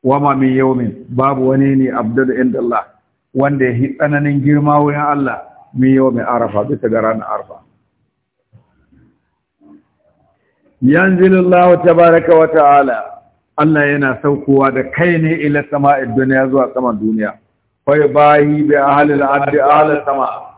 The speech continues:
yayi alfahari da mutanen ƙasa da halittun sama.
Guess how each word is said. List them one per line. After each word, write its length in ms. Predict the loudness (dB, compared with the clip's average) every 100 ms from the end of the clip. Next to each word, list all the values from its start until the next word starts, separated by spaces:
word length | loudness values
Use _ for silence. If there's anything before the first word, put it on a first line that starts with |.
| _ _ -4
yayi 240 | 0 2 4
alfahari 840 | 2 0 0 0 0 0 -4 -6 -10 _ _ _ _ -8
da 400 | 0 2 2 0 -8 -14 -14 -4
mutanen 600 | -2 2 0 2 -2 -2
ƙasa 420 | -2 0 -2 -4 -12 -20 _ -10
da 360 | -8 -4 -2 -2
halittun 440 | -2 -4 -4 -4
sama. 260 | -4 -6